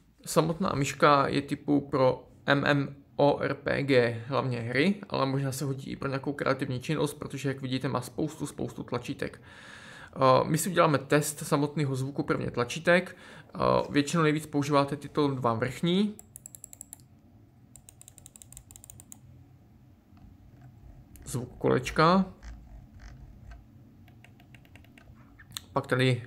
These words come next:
zvuk, eh, přepínače D P I, který má takhle definovány defaultní čtyři profily. Nicméně, eh, D P I ko můžeme měřit, eh,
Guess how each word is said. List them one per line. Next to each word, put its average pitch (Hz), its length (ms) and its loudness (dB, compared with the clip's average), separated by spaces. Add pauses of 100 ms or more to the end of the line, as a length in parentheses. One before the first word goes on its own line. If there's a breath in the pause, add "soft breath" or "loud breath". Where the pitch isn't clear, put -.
(440)
zvuk, 143 600 2 (560 loud breath)
eh, - 40 -10 (300)
přepínače 135 680 -2
D 127 180 2
P 120 280 2
I, 139 320 8 (1700)
který 135 300 0
má 127 140 2
takhle 131 240 2
definovány 131 760 2
defaultní 131 520 2
čtyři 131 320 -4
profily. 151 580 2 (640 loud breath)
Nicméně, 170 460 4
eh, 69 720 0
D 165 140 4
P 175 120 2
I 147 140 4
ko 180 120 0
můžeme 156 400 2
měřit, 139 600 -2
eh, 143 40 2